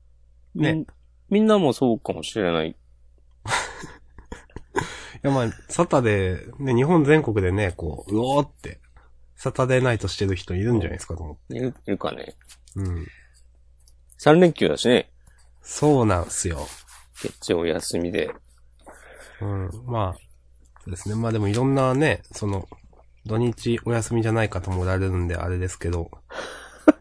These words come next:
Speaker 1: <laughs> 配慮が半端ないね。
Speaker 2: <laughs> いや、まあ、もちろんですよ、そりゃ。うん。
Speaker 1: 早い。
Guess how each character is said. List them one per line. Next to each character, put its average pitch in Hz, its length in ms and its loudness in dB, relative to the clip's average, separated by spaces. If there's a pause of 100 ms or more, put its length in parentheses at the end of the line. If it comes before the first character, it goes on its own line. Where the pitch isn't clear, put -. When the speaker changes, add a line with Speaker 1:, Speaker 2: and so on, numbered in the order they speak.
(200)
Speaker 1:
<laughs> - 840 -10
配 202 380 12
慮 123 180 12
が 95 120 12
半 165 280 6
端 175 120 12
な 151 120 10
い 95 80 6
ね。 85 80 0
Speaker 2:
<laughs> - 1600 2
い 190 40 12 (1200)
や、 107 80 2
ま 95 300 4
あ、 90 60 0
も 95 120 0
ち 135 140 2
ろ 147 80 6
ん 113 80 4
で 90 80 0
す - 180 -6
よ、 78 100 -4
そ - 140 -8
り 78 100 -6
ゃ。 - 200 -12 (220)
う - 100 -14
ん。 - 40 -14 (460)
Speaker 1:
早 139 540 12
い。 - 100 2